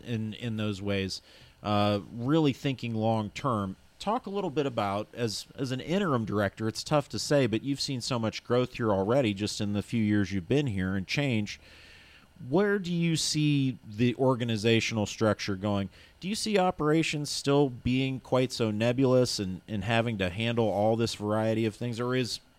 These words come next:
by creating operations and then creating sub-departments, will you be able to <clears throat> kind of spread this around over time and grow the system?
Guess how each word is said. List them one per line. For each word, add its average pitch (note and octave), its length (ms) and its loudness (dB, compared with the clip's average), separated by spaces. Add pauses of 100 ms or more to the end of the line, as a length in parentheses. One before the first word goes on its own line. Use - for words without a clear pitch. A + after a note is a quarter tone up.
(140)
by B2 180 0
creating C#3 600 0 (140)
operations A2+ 760 -2
and G#2+ 100 -10
then A2+ 120 -6
creating G#2+ 380 -2
sub-departments, G2+ 1040 -2 (440)
will A2+ 80 -2
you A2 120 -2
be A2 180 2
able G#2 220 2
to F#2+ 220 0 (160)
<clears throat> - 160 -18
kind G#2 180 0
of F2+ 100 -4
spread A2 400 0
this G#2+ 200 -2
around G#2 360 -2
over F#2+ 180 -2
time G2+ 340 -2
and F#2+ 140 -6
grow G#2 320 2
the F#2+ 140 -4
system? F2 480 -4